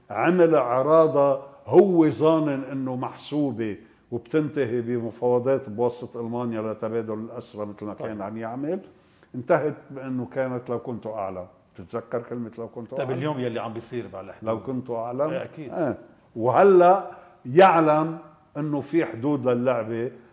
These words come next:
Speaker 1: مظاهر استفزاز من الجهتين بدون اشتباك جدي، ولن يحصل أي اشتباك لأنه في تعهد
Speaker 2: يمهد
Speaker 1: بعدم
Speaker 2: لترسيم حدود برية.
Speaker 1: مم؟
Speaker 2: يمهد لترسيم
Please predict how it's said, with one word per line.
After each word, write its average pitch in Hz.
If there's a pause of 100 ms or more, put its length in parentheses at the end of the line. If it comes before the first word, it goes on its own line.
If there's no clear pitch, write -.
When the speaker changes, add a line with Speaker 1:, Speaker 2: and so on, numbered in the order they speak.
(100)
Speaker 1:
مظاهر 139
استفزاز 120
من 117
الجهتين 117
بدون 113
اشتباك 104
جدي، 92 (540)
ولن 143
يحصل 120
أي 113
اشتباك 117 (320)
لأنه 123
في 131
تعهد 139
Speaker 2:
يمهد 131
Speaker 1:
بعدم 123
Speaker 2:
لترسيم 139
حدود 120 (340)
برية. 104 (140)
Speaker 1:
مم؟ 156 (300)
Speaker 2:
يمهد 127
لترسيم 113